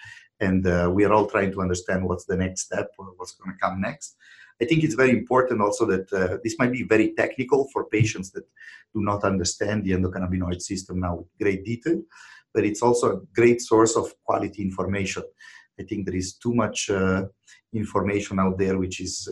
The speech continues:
just, uh, biased and, uh, definitely not scientific, uh, while these, uh, conferences I mentioned, uh, do a great job in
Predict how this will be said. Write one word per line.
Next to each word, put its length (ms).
just, 340
uh, 200
biased 560
and, 260
uh, 240
definitely 560
not 260
scientific, 640
uh, 180
while 240
these, 380
uh, 260
conferences 560
I 80
mentioned, 560
uh, 300
do 200
a 60
great 260
job 300
in 200